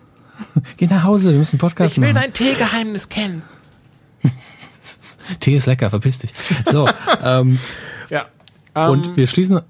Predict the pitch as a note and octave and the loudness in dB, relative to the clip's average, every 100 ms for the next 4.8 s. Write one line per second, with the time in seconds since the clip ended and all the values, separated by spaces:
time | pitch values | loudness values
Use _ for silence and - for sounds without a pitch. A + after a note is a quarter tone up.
0 | _ C#3+ - F#3+ A3+ G3 D#3+ - B2+ - | _ -2 2 2 4 2 2 0 -4 -4
1 | - B2 B2+ - B2 A#2+ A#2+ A#2 - G#2 | 0 0 0 -4 -2 2 2 0 -2 2
2 | A2 G2+ G2 G#2 F#3 A3 D#3+ - A2+ A2+ | 2 4 2 2 4 4 2 2 2 2
3 | B2 G#2 A#2 A#2+ G2+ G2+ F#2+ - D#3 E3 | 2 2 2 2 0 -2 -2 -2 -4 -2
4 | E3+ - E2+ - G2 D3+ - - | -4 -4 -6 -4 -2 -2 -2 -10